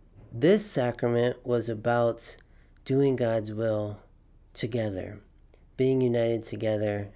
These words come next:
in all things, not just going about life on my own, according to my own prerogative and,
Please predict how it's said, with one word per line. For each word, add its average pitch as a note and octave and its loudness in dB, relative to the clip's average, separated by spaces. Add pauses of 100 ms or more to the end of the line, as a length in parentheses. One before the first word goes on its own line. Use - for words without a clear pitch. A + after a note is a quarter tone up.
in G#2+ -4
all G2+ -8
things, G2+ -6 (560)
not A#2+ 0
just A#2 -6
going A2+ -2
about G#2+ 0
life G2+ -6
on A#2 -2
my A2 0
own, A2 -2
according A#2+ 0
to A#2+ -6
my A2 0
own A#2+ 0
prerogative A#2 -2
and, G2 -4